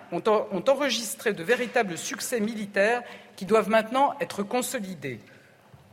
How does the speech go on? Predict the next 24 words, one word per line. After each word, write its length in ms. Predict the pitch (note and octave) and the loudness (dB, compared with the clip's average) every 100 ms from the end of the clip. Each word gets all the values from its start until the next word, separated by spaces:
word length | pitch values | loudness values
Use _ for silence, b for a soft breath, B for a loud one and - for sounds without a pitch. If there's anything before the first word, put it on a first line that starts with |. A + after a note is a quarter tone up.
| - _ _ - _ _ | -20 _ _ -20 _ _
Il 100 | E3+ | 0
ne 80 | A#3 | 2
fait 280 | G#3 D4+ - | 2 -2 0
aucun 340 | - C#4+ C#4+ B3 | 2 4 4 2
doute 460 | G#3 D4 - - - | 0 -6 -8 -16 -6
que 100 | G3 | -4
le 140 | F3 | -2
dispositif 880 | F3+ C#4 - B3 G#3+ A3+ G3+ G3+ - | -4 -4 -4 -4 -4 -4 -8 -10 -10
russe 380 | - C4 C4+ - - | -6 -4 -4 -8 -6
est 80 | F#3 | -6
fragilisé. 840 | - A#3+ G#3 A#3+ G#3 E3 C#3 A#2+ - - _ _ b b b b b b b b b b - | 2 2 2 -2 -6 -6 -6 -10 -12 -20 _ _ b b b b b b b b b b -2
La 120 | D3+ | 4
mascarade 840 | A3 C#4 - C4+ A#3+ A#3 F#3 D#3 - C#3+ | 6 6 4 4 8 6 6 -2 -4 -4
des 100 | D#3+ | 2
référendums 760 | B3+ C4+ C#4 B3 A#3 A3 G3+ | 2 4 4 6 6 6 4
truqués 420 | G#3 - A3 B3+ A3+ | 0 -4 -4 0 2
menés 320 | G3+ B3 B3 | 4 4 2
dans 140 | F3+ | 0
certaines 420 | E3 A#3+ - C4 | 2 0 2 2
régions 380 | G#3 A3 - A3+ | 4 2 2 0
de 100 | F#3 | -2
l'Est 340 | D#3+ B3 B3 G#3 | 2 2 2 -4
de 140 | E3+ | -6
l'Ukraine 680 | E3+ E3+ - F#3 A3+ A3 | -8 -10 0 2 2 0